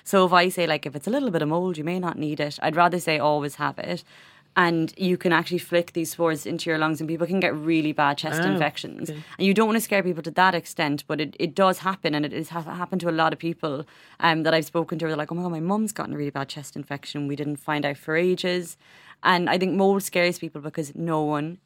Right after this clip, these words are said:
Speaker 1: knows how it works. So once you figure out how something works, you can stop it at its, the beginning, and prevent it rather than cure it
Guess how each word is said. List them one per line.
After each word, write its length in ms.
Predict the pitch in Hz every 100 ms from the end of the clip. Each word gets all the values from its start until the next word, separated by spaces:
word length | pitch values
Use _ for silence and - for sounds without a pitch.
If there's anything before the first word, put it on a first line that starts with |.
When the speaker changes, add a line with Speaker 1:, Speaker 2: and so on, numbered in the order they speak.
| -
Speaker 1:
knows 520 | 170 147 135 131 -
how 160 | - 147
it 100 | -
works. 640 | 208 156 - - - - _ _ _ _
So 260 | - 185
once 360 | 165 170 185 185
you 80 | 185
figure 420 | - 202 196 190
out 120 | 175
how 80 | 170
something 440 | 165 170 - 156
works, 380 | 143 123 - -
you 160 | 175 156
can 160 | 175
stop 380 | 160 - 175 175
it 140 | 160 - _ -
at 100 | 151
its, 360 | 151 - - - -
the 80 |
beginning, 500 | 151 165 185 156 - - _ _ _
and 180 | 131 147
prevent 480 | - 160 175 175 165
it 260 | - 151 -
rather 280 | 175 160 175
than 400 | 170 160 147 - -
cure 360 | - 185 160 151
it 380 | 147 - -